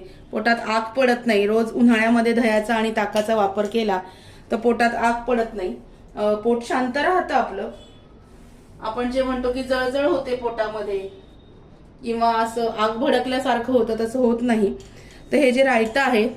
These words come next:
हे तुमच्याबरोबर आज शेअर केलं. आजचा व्हिडिओ तुम्हाला कसा वाटला ते मला नक्की कळवा.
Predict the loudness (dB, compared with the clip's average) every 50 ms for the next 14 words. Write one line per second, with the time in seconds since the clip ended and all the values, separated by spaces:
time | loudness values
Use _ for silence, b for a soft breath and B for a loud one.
0 | -10 -8 -6 -2 0 0 0 0 0 0 0 0 0 0 0 0 0 0 0 0
1 | 0 0 0 0 -2 0 0 0 -2 B B B B B B B B B B B
2 | -4 -2 -2 0 2 2 4 4 6 6 6 6 4 4 4 2 2 4 2 2
3 | 2 0 2 2 4 4 4 2 2 0 0 0 2 2 4 4 4 4 2 0
4 | -2 -8 -6 0 2 2 4 4 2